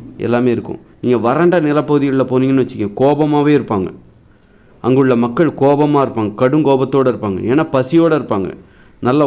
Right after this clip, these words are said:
உணவு தாராளமா கிடைக்காது, தண்ணி தாராளமா கிடைக்காது, நிறைய தண்ணி வேற குடிக்கணும். அப்ப அதனால உடம்பு வீணா போயிடும். குண்டி கழுவுறதுக்கு தண்ணி வேணும்,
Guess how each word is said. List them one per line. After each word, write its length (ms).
உணவு 280
தாராளமா 440
கிடைக்காது, 420
தண்ணி 300
தாராளமா 440
கிடைக்காது, 380
நிறைய 300
தண்ணி 280
வேற 160
குடிக்கணும். 460
அப்ப 160
அதனால 380
உடம்பு 340
வீணா 220
போயிடும். 320
குண்டி 240
கழுவுறதுக்கு 440
தண்ணி 180
வேணும், 300